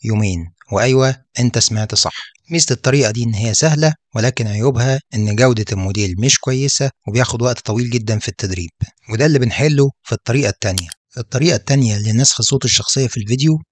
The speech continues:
هتكون عن طريق جوجل كولاب، ودي كنا شرحناها في فيديو سابق على القناة بالتفصيل، لكن أنا هحاول هنا أشرحها بشكل مبسط، وهقول لك كمان على شوية تريكات علشان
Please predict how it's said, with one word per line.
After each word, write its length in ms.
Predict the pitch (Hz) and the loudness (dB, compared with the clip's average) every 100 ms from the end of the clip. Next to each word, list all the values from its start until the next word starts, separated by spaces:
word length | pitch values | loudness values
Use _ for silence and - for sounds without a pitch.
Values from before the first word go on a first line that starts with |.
| _ | _
هتكون 340 | 110 - 143 | -8 -2 2
عن 140 | 120 113 | 2 2
طريق 260 | 120 127 | 0 0
جوجل 260 | 113 123 120 | 0 0 0
كولاب، 360 | - 110 98 90 - - _ | 0 -2 -2 -4 -6 -6 _
ودي 140 | 113 135 | -2 0
كنا 260 | 147 143 | 2 4
شرحناها 460 | 120 117 - 135 127 | 4 0 -2 -2 -2
في 160 | - 110 | -2 -2
فيديو 220 | 120 123 | 0 0
سابق 260 | - 123 | 0 0
على 160 | 110 107 | -2 -4
القناة 380 | 107 113 127 170 - 117 | -4 0 0 0 -2 -2
بالتفصيل، 760 | 127 127 113 - 110 90 87 - _ | -2 -2 -2 0 -2 -6 -12 -18 _
لكن 220 | 101 104 | -8 -2
أنا 180 | 117 120 | 0 2
هحاول 340 | 104 123 120 104 | 0 0 0 0
هنا 260 | 123 113 - | 0 0 0
أشرحها 480 | - 113 - 107 92 _ 113 | 0 0 -2 -8 -10 _ -4
بشكل 360 | 98 123 117 | 0 0 -2
مبسط، 640 | 107 104 156 - 180 - - _ | -4 0 2 2 0 -6 -20 _
وهقول 300 | 113 117 156 | -4 0 0
لك 120 | 135 | 0
كمان 240 | - 120 135 | 0 0 2
على 160 | 110 | 2
شوية 200 | 107 127 127 | 0 0 -2
تريكات 460 | - - - 160 101 | -6 -6 -2 -2 0
علشان 540 | 113 120 - 131 127 | 0 0 0 0 -2